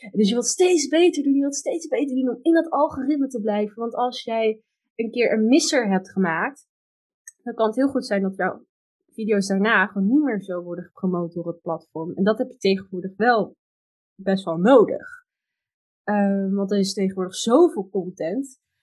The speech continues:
dat je wel wil dat YouTube, YouTube jou in die aanbevolen video's zet.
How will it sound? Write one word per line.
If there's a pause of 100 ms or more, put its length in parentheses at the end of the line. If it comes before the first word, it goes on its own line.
(140)
dat
je
wel
wil
dat
YouTube,
YouTube
jou
in
die
aanbevolen
video's
zet.